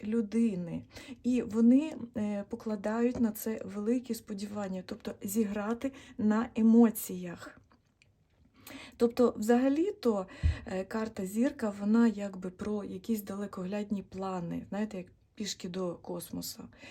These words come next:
Тому таке, така тема в них може от десь пролунала, знаєте, а хтось її взяв і озвучив.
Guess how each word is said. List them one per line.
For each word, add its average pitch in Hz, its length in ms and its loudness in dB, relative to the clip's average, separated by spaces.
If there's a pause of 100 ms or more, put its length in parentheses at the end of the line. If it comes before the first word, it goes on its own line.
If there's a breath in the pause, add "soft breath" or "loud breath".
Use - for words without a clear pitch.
(280 loud breath)
Тому 269 420 4 (180)
таке, 285 520 2 (160)
така 262 280 -2
тема 262 420 2
в 208 120 -2
них 233 260 6 (320 loud breath)
може 196 920 6
от 180 140 -8
десь 214 300 -4
пролунала, 233 1040 4
знаєте, 220 580 -2 (300 loud breath)
а 220 100 -6
хтось 302 420 -6
її 240 200 4
взяв 247 480 -2
і 247 120 0
озвучив. 233 880 -4